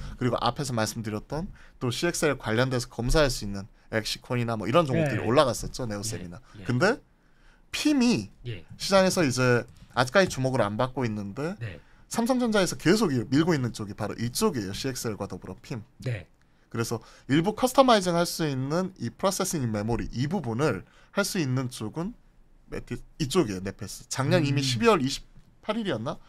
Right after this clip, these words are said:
Speaker 2: 네.
Speaker 1: 십이월 말자 기사를 찾아보면 메티스라고 해가지고
Speaker 2: 예.
Speaker 1: 지능형 반도체 개발까지 끝났어요.
Speaker 2: 네.
Speaker 1: 그러니까 이런 쪽으로 삼성하고 협업하는 것 자체 그림만 나오게 되면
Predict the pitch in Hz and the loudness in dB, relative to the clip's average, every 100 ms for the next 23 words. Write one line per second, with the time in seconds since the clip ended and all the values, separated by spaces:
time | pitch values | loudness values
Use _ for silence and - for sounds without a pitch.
0 | - 110 95 110 262 247 180 113 127 180 | -18 -8 -4 2 6 8 8 4 4 2
1 | - 117 139 131 175 165 123 117 98 113 | 2 0 -2 -2 -2 -2 -2 -4 -2 -2
2 | - - - 170 131 117 101 - 95 147 | -2 -4 2 4 4 2 0 -4 -6 -2
3 | 123 131 92 - - 147 180 123 120 117 | -2 -4 -8 -10 -4 0 2 2 0 -2
4 | - 107 127 127 110 151 196 190 95 92 | -6 -2 0 0 -2 -4 -6 -6 -10 -12
5 | - 139 147 131 113 110 113 113 131 - | -10 -4 -2 -2 -2 -2 -2 0 0 -2
6 | - - 156 208 214 185 185 196 208 190 | -16 -2 2 4 2 0 -2 0 0 0
7 | 175 170 202 208 196 185 135 190 - - | 0 0 2 4 4 2 0 -4 -6 -4
8 | 127 127 95 101 117 98 95 117 165 | -2 -2 -2 -4 -4 -6 -8 -8 -10